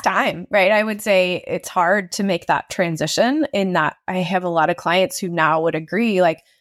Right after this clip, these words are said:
Speaker 2: an hour long walk is just as, like, even more mentally, like, recovery for myself. Like, I get away. I get, for those of you who are, like, moms and dads, that time,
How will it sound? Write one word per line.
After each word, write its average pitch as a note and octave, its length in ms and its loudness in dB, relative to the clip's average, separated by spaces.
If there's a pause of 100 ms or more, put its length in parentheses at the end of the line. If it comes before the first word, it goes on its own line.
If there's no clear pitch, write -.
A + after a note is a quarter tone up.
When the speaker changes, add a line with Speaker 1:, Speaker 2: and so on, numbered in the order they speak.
(500)
Speaker 2:
an F#3+ 240 0
hour G3 480 2
long F#3 640 0 (160)
walk E3 420 0 (360)
is F3 240 -4
just F3+ 420 -2
as, G#3 340 -4
like, F3 300 0
even A3 340 0
more F3+ 380 2
mentally, F3+ 580 0
like, D#3+ 320 0 (140)
recovery G3+ 720 -2
for B3 220 -4
myself. B3+ 560 0
Like, F#3 140 0
I D3+ 80 0
get D#3 240 -4
away. E3+ 500 -2
I F3 80 0
get, E3 380 -2
for F3+ 120 0
those E3+ 380 -2 (480)
of F#3+ 140 -2
you F#3+ 160 0
who F#3+ 60 0
are, E3+ 180 6
like, D#3 180 2
moms D#3+ 300 0
and D#3 120 -4
dads, G#3+ 540 0
that - 240 -6
time, G3+ 260 -2